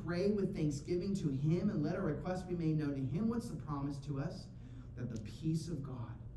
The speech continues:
that anxious people know nothing of, that the peace of God, which surpasses all understanding, it's beyond anything that you can think of, it's beyond anything that you can rationalize,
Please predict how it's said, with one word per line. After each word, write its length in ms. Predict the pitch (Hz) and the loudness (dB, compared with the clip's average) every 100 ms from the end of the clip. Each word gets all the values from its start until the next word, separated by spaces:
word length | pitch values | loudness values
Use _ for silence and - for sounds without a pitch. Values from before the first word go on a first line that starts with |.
| - - - - - - - - - - - - - - | -12 -12 -12 -14 -12 -14 -14 -14 -12 -12 -12 -12 -12 -6
that 100 | 113 | -4
anxious 340 | 165 247 - 208 | 4 6 6 4
people 360 | 220 160 151 135 | 4 6 4 6
know 100 | 156 | 6
nothing 440 | 143 147 156 151 | 8 6 4 2
of, 220 | 123 98 - - - - - - - - - - - | 2 0 -6 -8 -10 -10 -12 -12 -12 -14 -12 -12 -10
that 80 | 120 | -4
the 200 | 120 117 | -4 -2
peace 320 | - 226 - | 2 4 4
of 100 | - | 0
God, 140 | 135 110 - - - - - - - | -2 -2 -4 -8 -10 -10 -12 -12 -6
which 160 | 143 147 | 2 2
surpasses 800 | - 156 131 156 190 - 165 135 - | 2 -4 -4 -6 -6 -4 -2 -2 -6
all 460 | 185 196 220 214 | -6 0 6 6
understanding, 1040 | 208 202 196 - - 190 190 180 147 107 98 - - | 6 4 4 2 -2 -4 -4 0 2 0 -2 -6 0
it's 160 | 190 - | 2 4
beyond 440 | 202 233 233 226 | 6 6 6 6
anything 380 | 214 311 311 311 | 8 8 8 4
that 100 | 294 | 6
you 180 | 285 311 | 8 8
can 180 | 285 | 6
think 240 | 226 240 233 | 4 2 4
of, 300 | 233 233 226 - - - - - - - - - | 4 4 2 -4 -10 -12 -12 -12 -12 -12 -8 4
it's 140 | 175 | 4
beyond 380 | - 247 247 233 | 6 4 6 8
anything 400 | 302 330 294 285 | 8 6 6 6
that 120 | 262 | 6
you 160 | 247 294 | 8 8
can 200 | 277 220 | 6 4
rationalize, 1300 | 220 269 285 - 254 202 190 175 180 190 - - | 4 4 4 2 0 2 0 0 -2 -2 -4 -8